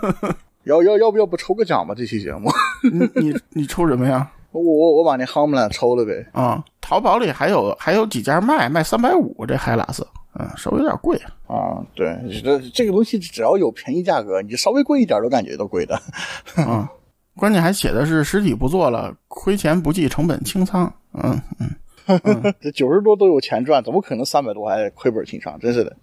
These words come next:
Speaker 1: 嗯，这就不好多说了，是吧？嗯。
Speaker 2: 啊，不要挡着人家赚钱的道路。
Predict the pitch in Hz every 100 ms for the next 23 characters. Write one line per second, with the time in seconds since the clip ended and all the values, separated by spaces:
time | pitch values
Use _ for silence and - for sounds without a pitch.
0 | _ - 101 113 139 120 123 110 - -
1 | - - 127 104 85 113 - 107 - 123
2 | 123 110 - - 110 113 - - - _
3 | - 95 - 123 - 98 101 123 123 127
4 | 143 113 95 123 175 156 - -